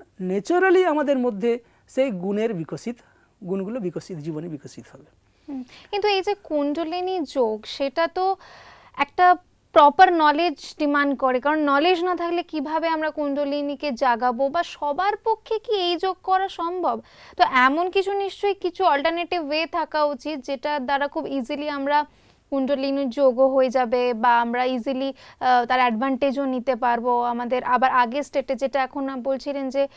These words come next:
Speaker 2: আহ, এখন মূলাধার চক্রে চলে গেছে, কিন্তু আবার আগে, আগের স্টেটে ফিরিয়ে নিয়ে যাওয়া, অর্থাৎ আত্মার সেই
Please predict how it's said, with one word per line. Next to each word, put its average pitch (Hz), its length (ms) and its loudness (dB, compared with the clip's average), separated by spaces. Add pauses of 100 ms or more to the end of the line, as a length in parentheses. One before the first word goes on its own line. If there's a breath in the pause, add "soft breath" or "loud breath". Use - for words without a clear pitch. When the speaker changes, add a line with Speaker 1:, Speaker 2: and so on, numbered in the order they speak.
(300 loud breath)
Speaker 2:
আহ, - 380 -6
এখন 294 240 2
মূলাধার 320 380 4
চক্রে 285 400 0
চলে 254 280 0
গেছে, 247 460 -4 (640)
কিন্তু 285 240 0
আবার 302 380 6
আগে, 285 320 -2
আগের 277 340 2
স্টেটে 311 300 0
ফিরিয়ে 285 340 -2
নিয়ে 262 200 0
যাওয়া, 240 240 0
অর্থাৎ 269 360 0 (360 loud breath)
আত্মার 277 360 4
সেই 185 240 -6